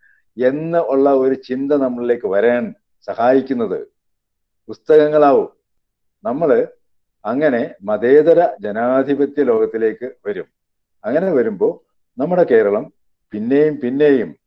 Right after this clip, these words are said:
ഉയർച്ചയിലേക്ക് പോകും. കേരളം പുസ്തകം വായിക്കുന്ന കുഞ്ഞുങ്ങളുടെ നാട് എന്നുള്ള പേരിലായിരിക്കും ചിലപ്പോ ലോകത്തിൽ അറിയപ്പെടുക നാളെ. ധാരാളം പുസ്തകങ്ങൾ വായിക്കുന്ന കുട്ടികളുള്ള ഒരു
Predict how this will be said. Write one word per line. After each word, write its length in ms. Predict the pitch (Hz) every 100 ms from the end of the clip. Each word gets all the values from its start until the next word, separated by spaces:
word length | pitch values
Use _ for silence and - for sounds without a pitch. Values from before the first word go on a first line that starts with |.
| -
ഉയർച്ചയിലേക്ക് 640 | 104 123 120 123 117 110
പോകും. 420 | 110 92 92 85 _ _ _ _ _ _ _ -
കേരളം 480 | 104 113 110 135 - _ _ _ _ _
പുസ്തകം 500 | 110 - - 170 165
വായിക്കുന്ന 500 | 123 110 104 104 98
കുഞ്ഞുങ്ങളുടെ 680 | 95 101 110 113 110 98 90
നാട് 380 | 82 92 95 80 - _ _ _ _
എന്നുള്ള 360 | 110 123 135 127
പേരിലായിരിക്കും 680 | - 104 113 107 92 90 90
ചിലപ്പോ 300 | 95 90 92
ലോകത്തിൽ 500 | 87 101 101 104 92
അറിയപ്പെടുക 500 | 80 90 - 85 78
നാളെ. 300 | 80 80 73 _ _ _ _ _ _ -
ധാരാളം 420 | 101 110 117 120
പുസ്തകങ്ങൾ 460 | 101 101 120 120 117
വായിക്കുന്ന 420 | 104 98 101 98
കുട്ടികളുള്ള 600 | 95 92 104 101 95 92
ഒരു 380 | 90 87 95 95